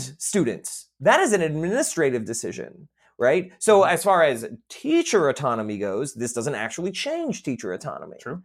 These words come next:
Speaker 1: Um, now, I must concede this does have, uh,
Speaker 2: It curtails educator autonomy.
Speaker 1: It does, it does curtail administration autonomy. Are they, as they are the ones that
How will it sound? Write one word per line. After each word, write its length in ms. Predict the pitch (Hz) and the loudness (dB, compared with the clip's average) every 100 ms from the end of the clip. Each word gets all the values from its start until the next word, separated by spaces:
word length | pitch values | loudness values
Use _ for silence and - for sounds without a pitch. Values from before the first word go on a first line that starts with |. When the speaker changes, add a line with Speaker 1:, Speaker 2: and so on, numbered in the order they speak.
| _ _ _ - | _ _ _ -2
Speaker 1:
Um, 380 | 131 123 120 - _ - | 0 2 -2 -8 _ 0
now, 460 | 151 151 147 - _ - | 4 4 4 0 _ 2
I 300 | 147 147 135 - | 4 4 2 -4
must 420 | 147 147 147 - | 0 4 4 2
concede 440 | - 127 135 131 123 | -4 -4 0 0 0
this 180 | 120 113 | -4 -4
does 500 | 107 120 120 123 120 | 0 4 4 2 -4
have, 460 | 120 117 117 117 | -8 -4 -2 -2
uh, 380 | 107 - 104 104 | -4 -8 -10 -8
Speaker 2:
It 80 | 156 - | -8 -6
curtails 560 | - 147 139 139 127 120 | -2 -2 0 0 0 -4
educator 580 | 123 143 190 139 113 113 | -6 -4 -4 -4 -6 -8
autonomy. 420 | 110 120 107 104 | -8 -6 -6 -4
Speaker 1:
It 80 | 143 | 2
does, 260 | 156 156 139 | 6 4 4
it 160 | 143 | 2
does 220 | 147 160 - | 4 4 4
curtail 560 | 202 202 190 180 170 | -2 2 2 2 2
administration 680 | 127 135 147 170 151 160 143 123 | -2 -4 -6 -6 -6 -6 -12 -14
autonomy. 320 | 107 87 78 _ _ | -16 -18 -20 _ _
Are 140 | 127 127 | 0 2
they, 160 | 143 | 2
as 280 | - 131 113 | 2 -2 0
they 140 | 147 165 | 2 4
are 160 | 160 | 4
the 120 | 147 | 4
ones 680 | 143 156 113 101 101 95 - _ _ | 2 2 0 -4 -10 -16 -20 _ _
that 300 | 113 110 - | -4 -4 -6